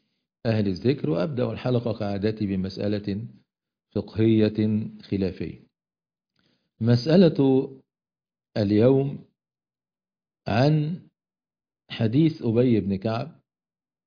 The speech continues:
رضي الله عنه، الذي فيه قال أبي رضي الله عنه:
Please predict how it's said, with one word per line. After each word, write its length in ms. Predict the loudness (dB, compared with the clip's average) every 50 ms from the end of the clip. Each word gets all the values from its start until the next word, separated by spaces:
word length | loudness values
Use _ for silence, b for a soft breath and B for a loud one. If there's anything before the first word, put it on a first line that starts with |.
| _ _ _ _ _ _ -2
رضي 260 | -2 0 0 0 0
الله 460 | 0 2 2 2 2 2 0 -4 -2
عنه، 520 | -2 -4 -4 -4 -4 -6 -8 -10 -12 -16 _ _ _ _ _ _ _ _ _ _ _ _ _ _ _ _ _ _ _ _ _ _ _ _ _ _ _ _ _ _
الذي 440 | -2 0 2 2 2 4 4 4 2
فيه 680 | 2 2 0 0 0 0 0 -2 -2 -2 -4 -6 -8 -12 _ _ _ _ _ _ _ _ _ _ _ _ _ _ _ _ _ _ _ _ _
قال 300 | -2 0 2 2 2 2
أبي 680 | 0 0 -2 0 0 0 0 0 -2 -4 -8 -14 -20 _ _ _ _ _ _ _ _ _ _ _ _ _ _ _ _ _ _ 0
رضي 280 | 0 0 2 0 -2
الله 340 | 0 0 0 0 0 0 -2
عنه: 360 | -2 -2 -2 -4 -4 -4 -6